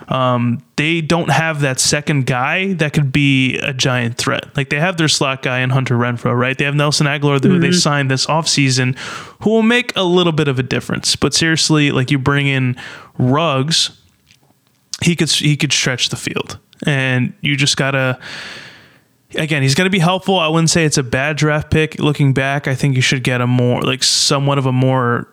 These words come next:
Speaker 1: like, game-changing wide receiver, 'cause then he could really, really be a threat on offense. But I think they're in a better position now.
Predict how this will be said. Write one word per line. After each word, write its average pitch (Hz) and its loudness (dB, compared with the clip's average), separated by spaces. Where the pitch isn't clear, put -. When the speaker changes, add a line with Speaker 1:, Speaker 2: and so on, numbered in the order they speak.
Speaker 1:
like, 117 -2
game-changing 143 2
wide 135 0
receiver, 139 0
'cause 143 0
then 143 2
he 147 2
could 131 -4
really, 131 2
really 165 4
be 135 0
a 127 0
threat 127 0
on 123 0
offense. - -2
But 131 0
I 127 -2
think 160 0
they're 156 2
in 147 2
a 139 0
better 139 0
position 147 2
now. 135 2